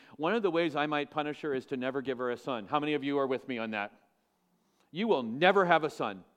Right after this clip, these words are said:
because of the way you're acting. That's not who our God is, though. Our God's a merciful God,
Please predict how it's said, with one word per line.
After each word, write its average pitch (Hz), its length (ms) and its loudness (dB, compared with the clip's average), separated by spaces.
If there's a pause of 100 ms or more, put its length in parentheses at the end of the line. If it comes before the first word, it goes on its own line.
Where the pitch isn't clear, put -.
(540)
because 170 300 0
of 147 40 -4
the 143 80 2
way 143 160 2
you're 143 200 0
acting. 110 400 -4 (1400)
That's 165 160 -2
not 180 160 -2
who 170 160 -2
our 139 120 0
God 127 260 0
is, 127 180 -6
though. 101 240 -8 (2500)
Our 135 60 -8
God's 160 240 0
a 151 40 -6
merciful 147 400 -6
God, 131 320 -4